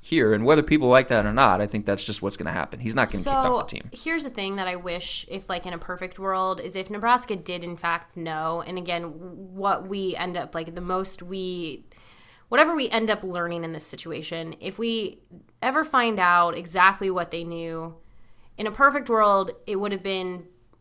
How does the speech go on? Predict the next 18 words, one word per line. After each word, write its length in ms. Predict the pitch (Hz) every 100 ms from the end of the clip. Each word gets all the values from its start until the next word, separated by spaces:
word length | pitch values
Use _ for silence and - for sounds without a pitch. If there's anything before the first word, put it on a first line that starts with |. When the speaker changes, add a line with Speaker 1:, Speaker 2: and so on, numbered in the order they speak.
| _ - - - - -
Speaker 2:
nice 520 | 202 196 185 190 185
if 120 | 185
this 140 | 180
could 160 | - 180
have 80 | 165
been 140 | 170
acknowledged 720 | 165 165 165 165 160 156 - -
when 580 | 180 175 175 170 170 165
they 220 | 180 170
learned 280 | 165 117 -
about 280 | - - 82
it, 160 | 87
if 180 | - 185
that 180 | 175 170
was 120 | 170
in 100 | 165
the 60 | 156
fall. 420 | - 160 - 160